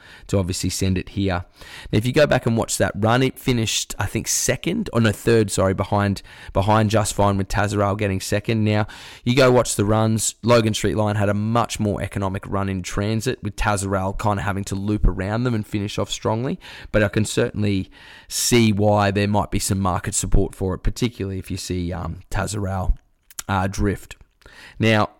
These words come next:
I'm not gonna be betting into this race because I do see that there are five decent chances, but if you had to put a gun to my head, I think How Good Are You is gonna control things, and I think Tazarel will be your flashing light run coming down the outside.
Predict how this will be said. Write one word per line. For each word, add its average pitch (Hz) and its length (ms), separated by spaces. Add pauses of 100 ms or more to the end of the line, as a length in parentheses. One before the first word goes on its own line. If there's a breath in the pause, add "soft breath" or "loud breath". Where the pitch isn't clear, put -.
(160)
I'm 110 120
not 120 160
gonna 113 180
be 110 100
betting 107 360
into 113 200
this 113 220
race 120 240
because 104 320
I 101 80
do 101 260
see 98 280
that - 160
there 98 180
are 98 300 (280 loud breath)
five 113 520
decent 92 340
chances, 107 480
but 98 240
if 104 140
you 110 80
had 113 160
to 107 80
put 107 120
a 98 60
gun 92 220
to - 120
my 95 120
head, 95 180
I 90 80
think 101 200
How 98 180
Good 98 120
Are 95 120
You 101 160
is 95 100
gonna 92 220
control 95 420
things, 147 420 (300 loud breath)
and 107 100
I 98 40
think 95 180
Tazarel 101 420
will 98 140
be 95 100
your 92 200
flashing 92 480
light 90 200
run 90 220
coming 92 320
down 85 200
the 82 120
outside. 85 480